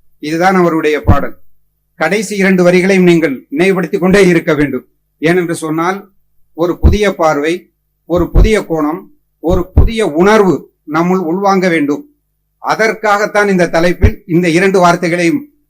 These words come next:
தொடுத்து சம்மதித்து உங்கள் முன்னால் நின்று கொண்டிருக்கின்றேன். இன்றைக்கு மதுரை உயர்நீதிமன்றம் இருபது ஆண்டு நிறைவு செய்து ஒரு மிகப்பெரிய விழாவை உயர்நீதிமன்றமே எடுத்தது.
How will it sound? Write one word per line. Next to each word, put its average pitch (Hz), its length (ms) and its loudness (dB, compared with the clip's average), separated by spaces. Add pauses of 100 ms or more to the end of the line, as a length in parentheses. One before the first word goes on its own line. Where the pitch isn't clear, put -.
(120)
தொடுத்து 196 800 -4 (400)
சம்மதித்து 175 800 -2
உங்கள் 156 240 -4
முன்னால் 165 260 -2
நின்று 165 220 0
கொண்டிருக்கின்றேன். 143 640 -6 (640)
இன்றைக்கு 170 640 -6 (220)
மதுரை 175 420 -6
உயர்நீதிமன்றம் 180 840 -2 (840)
இருபது 185 400 -2
ஆண்டு 202 220 0
நிறைவு 180 320 -2
செய்து 175 500 -2
ஒரு 160 200 -2
மிகப்பெரிய 185 520 0
விழாவை 175 420 0
உயர்நீதிமன்றமே 180 760 0
எடுத்தது. 156 640 -4